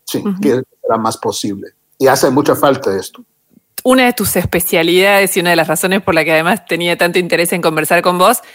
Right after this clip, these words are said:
Speaker 2: es América Latina, ¿no? Y el vínculo. Cada vez que hay elecciones, en, bueno, yo me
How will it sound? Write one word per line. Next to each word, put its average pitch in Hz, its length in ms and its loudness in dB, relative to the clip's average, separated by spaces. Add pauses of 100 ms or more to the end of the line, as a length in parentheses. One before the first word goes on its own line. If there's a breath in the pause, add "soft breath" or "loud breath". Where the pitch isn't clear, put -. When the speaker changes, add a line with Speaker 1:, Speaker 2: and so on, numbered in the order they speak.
(300 loud breath)
Speaker 2:
es 214 280 0
América 220 400 2
Latina, 165 560 -2
¿no? 170 240 0
Y 175 100 -2
el 160 120 0
vínculo. 165 360 0
Cada 240 160 2
vez 247 100 -2
que 254 120 -6
hay 247 60 0
elecciones, 226 440 -4
en, 190 120 -8
bueno, 156 160 -8
yo 226 180 -4
me 233 180 -2